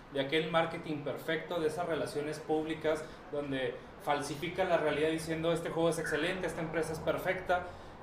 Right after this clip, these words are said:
y luego nos vamos al otro extremo, ¿no? El marketing de autenticidad. "Yo soy transparente, me abro contigo, comparto mis ideas", o tengo una línea muy marcada de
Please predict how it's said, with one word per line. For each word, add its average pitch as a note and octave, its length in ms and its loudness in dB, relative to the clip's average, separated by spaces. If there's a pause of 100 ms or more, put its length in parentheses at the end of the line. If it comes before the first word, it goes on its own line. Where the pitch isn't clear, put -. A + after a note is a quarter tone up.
y E3 120 2
luego F3 200 6
nos F3+ 100 2
vamos F#3 180 4
al E3 120 4
otro E3 180 0
extremo, E3 400 0
¿no? D3+ 100 2
El E3 120 2
marketing E3 460 2
de E3 80 4
autenticidad. C#3 720 2
"Yo F3 120 0
soy F3+ 240 -2
transparente, E3 720 0
me E3 120 -2
abro E3 240 2
contigo, D3+ 440 0
comparto D3 540 2
mis F#3 240 -2
ideas", D#3 500 4 (400)
o G3 400 8 (300)
tengo F3 200 -2
una F#3 140 2
línea F#3 640 2
muy F3 200 2
marcada E3+ 680 6
de C3+ 260 2